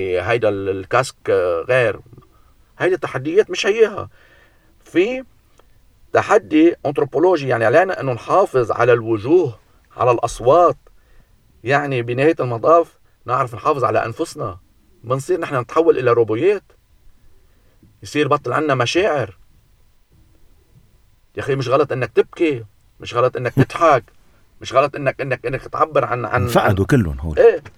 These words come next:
Speaker 1: وللوصول لهالهدف مشان هيك البابا بيقلنا أول شي نعرف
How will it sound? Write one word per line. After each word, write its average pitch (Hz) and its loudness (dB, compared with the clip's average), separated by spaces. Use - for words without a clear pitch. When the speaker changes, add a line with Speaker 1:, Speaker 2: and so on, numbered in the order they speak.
Speaker 1:
وللوصول 135 0
لهالهدف 156 2
مشان 165 -4
هيك 170 -2
البابا 143 2
بيقلنا 123 -2
أول 139 -2
شي 156 -8
نعرف 156 -2